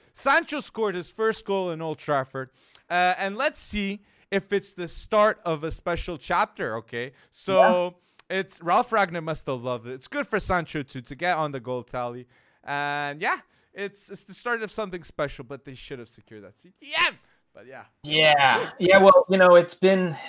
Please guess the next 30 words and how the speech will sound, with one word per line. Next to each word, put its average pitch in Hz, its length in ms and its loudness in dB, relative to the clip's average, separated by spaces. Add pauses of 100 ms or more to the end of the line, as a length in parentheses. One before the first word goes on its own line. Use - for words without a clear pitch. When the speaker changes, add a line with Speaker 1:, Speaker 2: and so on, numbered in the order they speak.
(120)
Speaker 2:
and 156 260 -4 (120)
I, 151 120 2
I, 143 300 0 (100)
I - 40 4
said 185 240 4
I 165 100 10
was 156 140 0
gonna 156 160 0
get 147 200 0
positive 151 480 2
after 131 340 -2
that 127 220 2
negative, 139 580 2
uh, 131 460 4
with 147 160 -2
Elanga, 147 640 4
but 135 340 4 (100)
it's 160 220 0
been, 165 240 4
what, 151 320 8
like, 135 240 2
five 170 340 8
hundred 170 360 0
and 147 120 -10
fifty 165 320 -4
million 147 380 -4
pounds 139 460 -10
spent? 143 480 -8 (200)
Speaker 1:
Gee. 185 420 -20 (160)
Speaker 2:
Almost, 180 420 8